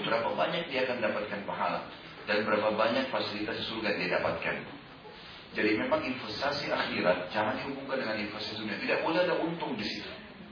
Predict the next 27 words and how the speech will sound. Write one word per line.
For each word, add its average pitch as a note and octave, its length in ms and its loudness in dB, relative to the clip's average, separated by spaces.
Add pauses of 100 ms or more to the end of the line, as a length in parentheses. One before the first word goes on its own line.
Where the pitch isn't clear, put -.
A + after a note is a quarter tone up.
(280)
Emang D3+ 320 2
nggak A#2+ 160 4
ada - 60 0 (100)
untungnya, - 400 -4
pahala. D3 560 2 (160)
Kita F3 240 0
bantu - 400 4
orang, - 160 2 (240)
sosial. - 560 4 (1400)
Sama C3+ 320 8
dengan B2 240 4
gadai. F2+ 480 6 (560)
Gadai B2 400 6
nggak B2+ 160 6
boleh A2+ 240 -2
sama C3+ 240 -2
sekali. - 240 -4 (640)
Bapak B2 240 10
Ibu C#3 80 6
kalau C#3+ 240 8
terima C#3 320 6
gadaian, A2 480 10 (720)
ini B2 160 4
saya B2+ 160 8
gadai A#2 560 8
tanah A2 320 4
saya, A2 480 4